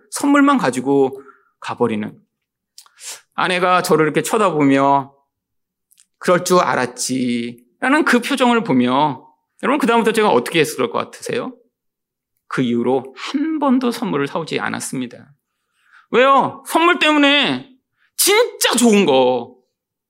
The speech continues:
아니, 아이들이 어려서 아빠 오는 거를 반기는 그거를 내가 더 풍요하게 누리고자 했는데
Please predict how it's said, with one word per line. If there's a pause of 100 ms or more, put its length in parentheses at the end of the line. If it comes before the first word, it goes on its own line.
(120)
아니,
아이들이
어려서
아빠
오는
거를
반기는
그거를
내가 (400)
더
풍요하게
누리고자
했는데